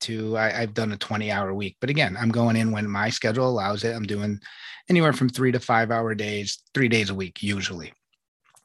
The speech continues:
And he was just kinda teasing me, busting my balls, saying, "Oh, so how are things going? You making six figures yet?" I mean, I left the shop, so I must be, I must have left it for bigger and better things. He's like, "No, I'm not. Financially, I'm doing the same and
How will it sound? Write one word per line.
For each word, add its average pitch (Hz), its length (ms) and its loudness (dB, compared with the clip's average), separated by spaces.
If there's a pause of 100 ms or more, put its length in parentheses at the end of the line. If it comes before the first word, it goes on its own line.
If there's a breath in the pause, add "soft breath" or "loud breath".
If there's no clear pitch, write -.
And 160 100 8
he 185 80 10
was 165 140 6
just 139 160 2
kinda 127 200 4
teasing 113 360 4
me, 110 100 4
busting 107 320 0
my 101 140 -4
balls, 98 360 -4
saying, 98 200 -6
"Oh, 135 180 6
so 117 140 0
how 139 140 4
are 147 60 6
things 131 260 -2
going? 160 220 2
You 104 80 -2
making 120 280 -2
six - 220 0
figures 160 340 2
yet?" 175 240 2 (200)
I 127 40 0
mean, 107 200 -4
I 104 100 -8
left 107 220 -6
the 113 60 0
shop, 151 340 4 (140)
so - 100 -2
I 98 60 0
must 117 240 2
be, 98 220 -2
I - 380 -6
must 135 180 4
have 98 100 0
left 135 260 4
it 98 120 -2
for - 80 -6
bigger 139 300 4
and 127 100 2
better 131 180 2
things. 151 400 -2 (400 loud breath)
He's 151 100 -4
like, 139 140 -4 (140)
"No, 190 240 4
I'm 117 120 4
not. 160 260 4 (120)
Financially, 147 640 2
I'm 151 200 2
doing 143 280 0
the 135 60 -2
same 143 420 0
and 175 200 -2